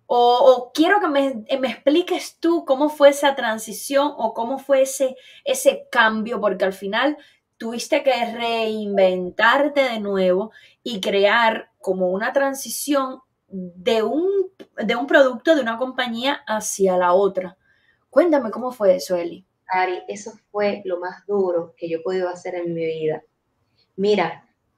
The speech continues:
Speaker 2: te lo juro, yo sentía que yo estaba traicionando.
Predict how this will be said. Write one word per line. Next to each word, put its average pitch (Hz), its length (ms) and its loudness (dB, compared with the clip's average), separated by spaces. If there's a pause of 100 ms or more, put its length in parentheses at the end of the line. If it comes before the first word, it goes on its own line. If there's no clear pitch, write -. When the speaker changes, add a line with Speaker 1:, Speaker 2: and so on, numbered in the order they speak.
(120)
Speaker 2:
te 190 100 2
lo 175 200 0
juro, 175 460 0
yo 190 140 -4
sentía 208 800 -4 (340)
que 202 100 2
yo 202 80 4
estaba 208 840 -2
traicionando. 160 1120 -6